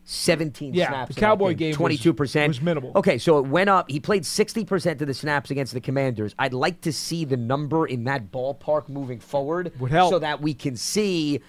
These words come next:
Speaker 1: because when we talk about, okay, you're not seeing impactful plays, well, guys gotta get out on the field, right? You need
Speaker 2: Yeah.
Speaker 1: the snap count to go up to determine whether or not over a larger sample size,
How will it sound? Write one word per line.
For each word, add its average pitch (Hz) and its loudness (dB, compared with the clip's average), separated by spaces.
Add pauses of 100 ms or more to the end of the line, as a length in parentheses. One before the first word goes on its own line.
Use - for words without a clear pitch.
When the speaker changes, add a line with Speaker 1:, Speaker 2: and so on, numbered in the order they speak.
(160)
Speaker 1:
because 156 0
when 165 2
we 156 0
talk 190 4
about, 156 4
okay, 151 4
you're 143 -2
not 156 0
seeing 151 -4
impactful 139 -6
plays, 175 0 (260)
well, 156 2 (140)
guys 147 -2
gotta 147 0
get 139 4
out 135 2
on 131 -4
the 110 -6
field, 190 -6
right? 135 -8 (140)
You 139 -12
need 147 -4
Speaker 2:
Yeah. 170 -2
Speaker 1:
the 196 -8
snap 175 -6
count 147 0
to 135 -6
go 131 4
up 131 2
to 139 -4
determine 165 0
whether 131 2
or 127 0
not 120 0 (440)
over 139 4
a 135 2
larger 135 4
sample 175 0
size, 113 0